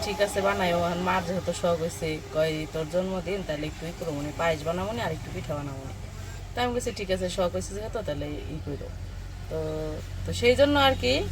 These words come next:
পরে এই যে বাজার থেকে মুরগি নিয়ে আসছে, কইছে যে মুরগির মাংস রান্না করা হইব, আর মুরগি দিয়া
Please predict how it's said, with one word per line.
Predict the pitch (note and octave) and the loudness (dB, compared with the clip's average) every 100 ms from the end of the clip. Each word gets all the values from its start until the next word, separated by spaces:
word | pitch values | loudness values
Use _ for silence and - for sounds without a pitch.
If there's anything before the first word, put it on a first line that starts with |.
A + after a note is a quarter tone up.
| - | 6
পরে | A3 A3+ | 8 8
এই | G#3+ | 6
যে | G#3 | 2
বাজার | G3+ G#3+ B3+ - | 4 4 4 0
থেকে | G3+ | 0
মুরগি | G3+ A#3 C4 | 2 2 4
নিয়ে | C4+ C4 | 6 4
আসছে, | - G3+ G#3 | 4 2 2
কইছে | G#3+ G3 | 2 2
যে | F3+ | 4
মুরগির | F3+ F3+ E3+ - - | 6 6 4 4 2
মাংস | G#3 G3+ | 0 2
রান্না | G3 G3 G3+ | 2 2 0
করা | G3 G#3 | 2 4
হইব, | G#3 B3 | 4 4
আর | A3 | 4
মুরগি | F3+ G3 G3 G3 F#3+ | 2 0 0 0 0
দিয়া | F#3+ F#3 | 2 2